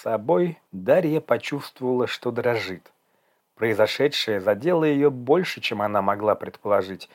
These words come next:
хотя девушка и готовила себя к такому повороту,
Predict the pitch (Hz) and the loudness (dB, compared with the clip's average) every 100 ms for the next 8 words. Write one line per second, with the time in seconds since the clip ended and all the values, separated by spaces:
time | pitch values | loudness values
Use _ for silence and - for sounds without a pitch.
0 | - - _ - - 104 98 85 85 98 | -20 -20 _ -20 -4 2 2 2 -8 -4
1 | 120 131 - - 117 104 104 98 - 131 | -2 -2 -4 -4 -4 -2 0 0 2 4
2 | 151 143 127 110 - 110 123 120 110 - | 6 6 4 4 -2 4 4 6 2 4
3 | 139 113 - 107 107 123 147 - 123 | 4 2 2 6 6 6 4 2 -2